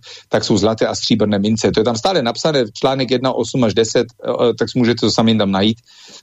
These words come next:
eh, z roku sedmnáct set osmdesát sedm. No a tenhle ten kartel vlastně tyto reální peníze chtěl vyloučit a tím, že se nepodařilo prostě falšovat zlato a stříbro, protože to nejde,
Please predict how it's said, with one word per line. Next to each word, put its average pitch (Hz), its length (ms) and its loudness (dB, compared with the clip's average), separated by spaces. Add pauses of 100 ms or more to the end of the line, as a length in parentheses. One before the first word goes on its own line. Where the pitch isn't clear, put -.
(120)
eh, 101 160 2
z 95 40 -2
roku 117 220 -2
sedmnáct 113 300 0
set 110 100 -8
osmdesát 107 460 -2
sedm. 90 240 -4 (340)
No 160 80 2
a 156 80 2
tenhle 180 260 0
ten 160 160 -2
kartel 165 400 0
vlastně 143 300 -2
tyto 143 340 0
reální 127 400 0
peníze 127 440 -2
chtěl 117 500 0
vyloučit 131 680 0 (640)
a 113 320 0 (200)
tím, 151 160 0
že 143 100 2
se 143 140 0
nepodařilo 139 580 0
prostě 135 280 -4
falšovat 123 560 0
zlato 123 280 0
a 120 60 2
stříbro, 110 420 -2
protože 110 300 -2
to 110 100 -2
nejde, 110 420 2